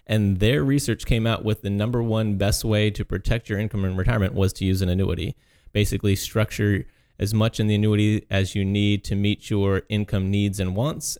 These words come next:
and then the rest of the money that's left over, invest it in according to your risk tolerance. So, interesting that that's what they came up with as their final,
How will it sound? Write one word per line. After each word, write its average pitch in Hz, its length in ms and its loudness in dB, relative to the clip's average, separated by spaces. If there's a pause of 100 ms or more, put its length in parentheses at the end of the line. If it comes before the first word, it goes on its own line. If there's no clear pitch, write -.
and 104 140 0
then 98 260 2
the 92 80 0
rest 107 300 -2
of 98 60 -4
the 104 60 -2
money 101 140 0
that's 92 200 -4
left 95 180 -6
over, 110 200 0
invest 98 380 0
it 98 140 -2
in 95 80 -8
according 95 380 -4
to 95 100 -2
your 90 100 2
risk 92 240 -2
tolerance. - 460 -4
So, 95 320 0 (480)
interesting 127 460 2
that 98 100 0
that's 110 180 0
what 104 100 -2
they 98 120 2
came 110 200 0
up 107 140 0
with 104 180 0
as 98 220 0
their 98 260 4
final, 95 640 0